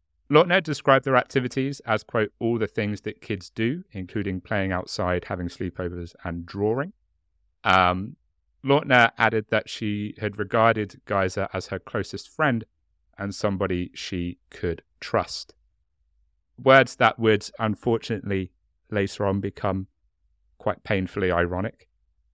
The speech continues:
So around this time, um, Weir was introduced by a friend to the horror fan site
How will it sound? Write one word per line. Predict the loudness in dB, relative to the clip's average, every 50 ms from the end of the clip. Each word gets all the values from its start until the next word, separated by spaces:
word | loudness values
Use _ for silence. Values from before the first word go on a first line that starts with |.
| _ _ _ _ _ _ _ _ _ _ _ _
So | 2 4 6 6 4 2 2
around | 2 6 6 6 6 4
this | 2 -2 -2 -2
time, | 2 2 2 2 2 _ _ _ _ _ _ _ 4
um, | 6 8 8 8 8 6 4 0 -6 -8 _ _ _ -4
Weir | 0 2 4 6 6 4
was | 4 0 -4 -2
introduced | -6 -6 -6 -8 -6 -4 -4 -4 -4 -6 -6
by | -2 0 0
a | 0
friend | -2 0 -2 -2 -2 -2 -8 -12 -16
to | -8 -6 -4 -2
the | -2 0
horror | 0 0 2 2 0
fan | 0 -2 -4 -2 -2 -4 -6
site | -6 -4 -4 -4 -4 -4